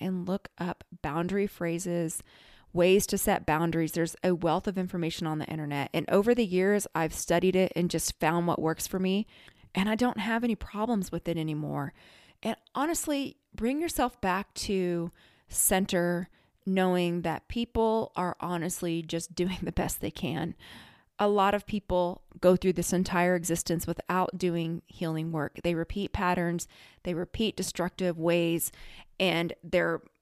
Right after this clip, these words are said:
recycling the same thoughts, and they aren't doing anything to move themselves forward.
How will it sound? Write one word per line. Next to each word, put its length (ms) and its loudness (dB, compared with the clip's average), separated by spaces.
recycling 600 4
the 80 0
same 300 0
thoughts, 580 2
and 140 4
they 100 4
aren't 240 4
doing 340 4
anything 680 0
to 140 2
move 260 6
themselves 480 -2
forward. 540 0